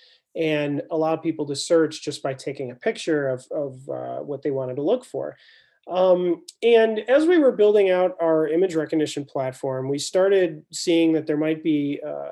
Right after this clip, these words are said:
a demand and, uh, an interest, and, and we might be able to help the blind and visually impaired community. Um,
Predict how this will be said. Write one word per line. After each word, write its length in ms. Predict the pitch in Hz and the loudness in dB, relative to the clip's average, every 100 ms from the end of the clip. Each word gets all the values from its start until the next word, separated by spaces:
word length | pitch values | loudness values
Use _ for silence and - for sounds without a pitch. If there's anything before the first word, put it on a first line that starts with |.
| 143 | -12
a 60 | |
demand 640 | 143 151 156 147 147 147 139 - 175 | -8 -4 -2 -2 -4 -8 -10 -12 -6
and, 400 | 151 143 143 143 | -4 -4 -6 -6
uh, 240 | 135 131 151 | -4 -4 -4
an 80 | |
interest, 580 | 156 156 - 147 143 - | -4 -4 -4 -6 -6 -8
and, 220 | 143 135 | -8 -6
and 160 | 139 151 | -8 -6
we 100 | 151 | -2
might 180 | 160 151 | -2 -2
be 80 | 156 | -4
able 120 | 139 | -4
to 80 | 131 | -4
help 400 | 240 233 156 - - - _ _ | -2 0 -2 -8 -20 -20 _ _
the 220 | 170 156 151 | 2 2 2
blind 220 | 165 170 | 2 2
and 80 | 160 | 0
visually 260 | 151 151 | -2 -4
impaired 400 | 143 139 185 190 | -6 -4 -4 -4
community. 520 | - 127 143 80 160 - _ _ _ - | -6 -8 -8 -8 -10 -12 _ _ _ -8
Um, 580 | 180 180 170 165 160 | -2 0 2 0 -2